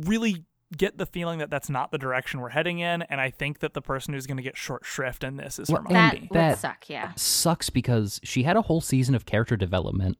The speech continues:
Speaker 2: leading up to this, and I feel like the first season did color their relationship as sort of operating in that sometimes they're with each other, sometimes they're against each other.
Speaker 1: <laughs> Spy versus spy, but they fuck.
Speaker 2: Yeah.
Speaker 3: Yeah.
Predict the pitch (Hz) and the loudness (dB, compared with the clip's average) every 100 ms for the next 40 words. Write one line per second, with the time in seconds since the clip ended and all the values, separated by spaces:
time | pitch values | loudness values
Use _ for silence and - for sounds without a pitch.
0 | _ _ - 117 120 110 - 87 78 - | _ _ 0 2 4 2 0 -4 -2 -2
1 | - - _ _ _ 139 131 127 175 226 | -6 -12 _ _ _ 4 4 4 4 2
2 | - 214 175 175 180 151 151 120 120 131 | 2 2 2 4 4 4 4 4 2 2
3 | - - 131 131 127 127 120 123 - 131 | 0 2 4 4 4 4 4 2 2 0
4 | - 101 - 107 107 104 104 - - _ | 2 0 0 2 4 4 2 -2 -8 _
5 | - - 98 110 110 - 113 117 107 104 | -4 0 4 4 4 0 2 4 4 4
6 | 98 95 101 107 104 101 95 - _ - | 4 2 4 4 6 4 2 -2 _ -2
7 | - 101 101 104 110 107 107 107 120 - | 2 2 4 2 4 4 4 4 2 2
8 | 120 120 117 113 117 - 120 107 - 127 | 2 4 4 4 2 4 2 4 2 0
9 | - 170 196 202 233 233 - - 208 - | 0 0 2 4 4 2 -4 -4 -2 -2
10 | - 175 170 170 170 - 185 - 151 156 | 0 4 4 4 0 0 -2 0 2 4
11 | 151 143 143 139 131 - - 120 117 - | 2 0 -4 -4 -8 -6 -4 -4 -4 -12
12 | - 156 220 139 381 453 285 190 | -6 4 6 6 6 6 6 4